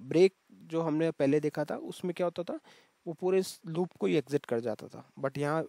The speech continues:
लूप exit नहीं होगा, सिर्फ वो iteration exit होगी। तो जैसे अगर टू वन वाले, अ,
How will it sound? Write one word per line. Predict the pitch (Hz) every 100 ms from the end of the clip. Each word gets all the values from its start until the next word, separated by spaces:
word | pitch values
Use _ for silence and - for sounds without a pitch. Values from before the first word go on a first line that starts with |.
| -
लूप | 147 131 170 180
exit | 160 160 -
नहीं | 165
होगा, | 226
सिर्फ | - 190
वो | 175 196 -
iteration | - - 170 175 190
exit | 156 135 123 -
होगी। | 104 110 - _ - - _ _
तो | 147 143 _
जैसे | 135 143 151
अगर | 147 151 -
टू | 175 180 185 - _ _ _ _ _ _ _ -
वन | 143 165 180
वाले, | 180 180
अ, | - _ - - 143